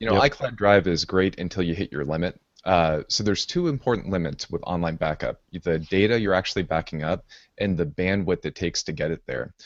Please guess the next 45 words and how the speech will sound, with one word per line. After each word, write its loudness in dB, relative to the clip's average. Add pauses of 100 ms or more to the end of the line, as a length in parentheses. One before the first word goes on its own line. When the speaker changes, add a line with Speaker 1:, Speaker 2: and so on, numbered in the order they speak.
(300)
Speaker 1:
You -2
know, 2
here 2
in 0
California, 2
depending -4
on -2
your -4
internet -6
service -2
provider, -2
you -2
might -2
be -2
limited -2
to 0 (280)
a -8
hundred -2
gigabytes, -2
five 4
hundred -6
gigabytes, -8
a -6
terabyte -4
per -6
month. -4 (380)
So 6
it's 2
infeasible, 2 (100)
no 0
matter 2
what 0
your -4
remote 0
online -4
solution -4
is, -8 (300)
to -4
continually -2
back -2
up -6
that -4
much -12
data. -2
So -2